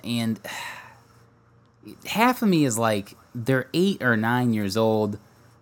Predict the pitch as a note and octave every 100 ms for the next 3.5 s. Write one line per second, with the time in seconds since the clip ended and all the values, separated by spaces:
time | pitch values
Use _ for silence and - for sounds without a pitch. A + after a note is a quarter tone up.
0 | _ _ _ _ _ _ - B2+ C3+ D#3+
1 | E3 D#3 D3 C#3+ B2+ A2 G#2 A2+ G2 G2
2 | G2 G2 F#2 F2+ F2+ E2+ D#2+ D2+ C#2 F#2+
3 | G2 - G2 F#2+ F#2